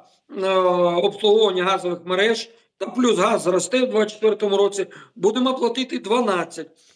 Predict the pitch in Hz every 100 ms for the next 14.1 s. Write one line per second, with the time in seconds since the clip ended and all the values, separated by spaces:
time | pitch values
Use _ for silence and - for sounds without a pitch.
0 | _ 165 190 196 - - 262 277 - 233
1 | 160 135 131 - _ _ - - 185 -
2 | 233 - 262 247 240 240 262 262 262 262
3 | 269 208 226 220 - 233 226 202 - -
4 | _ _ - 214 226 - 196 - - _
5 | _ - 254 302 370 349 - - 269 208
6 | 233 - 220 233 226 240 240 254 262 233
7 | 214 202 202 190 185 - 175 - _ _
8 | - 226 233 214 202 202 196 190 240 226
9 | 214 208 208 - 202 190 180 175 180 -
10 | - _ _ _ - - 339 262 214 415
11 | 262 240 214 202 202 180 185 185 180 175
12 | 170 - _ - 240 247 - 247 226 254
13 | 240 208 226 190 - 190 226 - 220 214